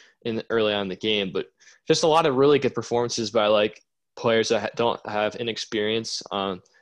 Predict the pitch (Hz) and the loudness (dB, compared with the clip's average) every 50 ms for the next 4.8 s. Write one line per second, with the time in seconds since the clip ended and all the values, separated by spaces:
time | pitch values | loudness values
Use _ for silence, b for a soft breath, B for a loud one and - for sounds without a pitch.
0 | b _ _ - - 110 107 110 110 107 107 104 104 104 101 - - 101 92 - | b _ _ -8 -6 -4 -4 -4 -6 -6 -6 -6 -6 -6 -8 -4 -2 -2 -2 -2
1 | 90 101 80 85 - - - 117 113 107 104 101 98 95 95 - - 98 95 98 | -4 -6 -6 -6 -10 -8 -8 -8 -6 -6 -6 -6 -8 -8 -8 -6 -4 -2 0 0
2 | 104 104 95 - - - - - - 92 95 98 98 98 95 - 95 87 71 - | -2 -2 -6 -12 -16 -16 -10 -8 -6 -6 -4 -4 -6 -6 -8 -8 -10 -12 -12 -12
3 | - b b b b b b b b b b - 131 135 123 123 120 117 117 117 | -18 b b b b b b b b b b 2 2 4 4 6 6 6 6 6
4 | 117 113 113 113 - - - _ _ _ - 110 110 104 98 | 4 2 0 -4 -12 -18 -20 _ _ _ -6 -4 -2 -2 -2